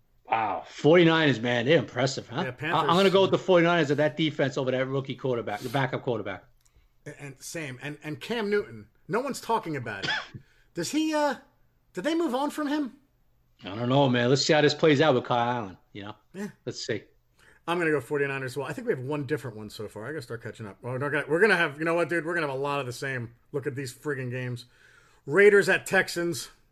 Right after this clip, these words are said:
Speaker 2: I'll go Texans.
Speaker 1: Yep, Texans.
Speaker 2: Ugh, Browns at Patriots. That's a toughie. Patriots at home.
Speaker 1: Jerry.
Speaker 2: Yes.
Speaker 1: Is New England losing a game this year?
Speaker 2: I don't know. Uh, I, I don't know.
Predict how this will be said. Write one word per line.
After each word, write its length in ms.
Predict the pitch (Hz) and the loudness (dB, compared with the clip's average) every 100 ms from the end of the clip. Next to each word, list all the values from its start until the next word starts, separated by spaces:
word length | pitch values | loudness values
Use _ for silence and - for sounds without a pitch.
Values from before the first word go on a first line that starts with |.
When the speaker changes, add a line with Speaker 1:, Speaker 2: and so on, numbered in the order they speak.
| _ | _
Speaker 2:
I'll 120 | 117 123 | -10 -6
go 120 | 127 | -6
Texans. 560 | 127 135 120 104 117 - _ _ _ _ _ - | -6 -8 -8 -10 -12 -16 _ _ _ _ _ -8
Speaker 1:
Yep, 280 | 117 165 - | -4 -4 -2
Texans. 500 | 135 139 117 107 - _ _ _ _ _ _ | -2 -2 -4 -10 -18 _ _ _ _ _ _
Speaker 2:
Ugh, 320 | 160 165 143 123 - - | -2 0 -2 -6 -14 -10
Browns 380 | 143 151 160 160 | -4 -2 -2 -4
at 120 | 143 | 2
Patriots. 800 | 202 208 202 170 160 127 - - | 8 8 6 0 0 -2 -10 -10
That's 240 | 127 185 202 | -2 0 0
a 40 | |
toughie. 480 | - 196 156 208 214 _ - | 0 0 4 2 2 _ 2
Patriots 520 | 233 262 - 269 269 | 6 6 4 -2 0
at 80 | 269 | 2
home. 360 | 226 214 220 - _ _ - - | 4 4 0 -6 _ _ -20 -6
Speaker 1:
Jerry. 380 | - 160 151 110 - - - | 2 4 6 2 -6 -20 -10
Speaker 2:
Yes. 400 | 135 113 - - _ | -8 -8 -12 -16 _
Speaker 1:
Is 80 | 123 | -6
New 140 | 127 147 | 2 4
England 240 | 214 247 | 4 4
losing 180 | 226 202 | 4 2
a 60 | 160 | 2
game 200 | 165 190 | 2 0
this 140 | 170 | -2
year? 120 | 233 - - _ | -8 -12 -20 _
Speaker 2:
I 120 | 156 | -6
don't 240 | 156 165 135 | -4 -4 -6
know. 240 | 123 101 - _ _ | -10 -12 -16 _ _
Uh, 520 | 143 147 147 147 147 143 | -4 -2 0 0 0 -2
I, 220 | 131 143 143 | -4 -6 -6
I 80 | 147 | -8
don't 400 | 127 - 151 170 | -6 -4 -4 -4
know. 340 | 156 151 156 | -6 -4 -6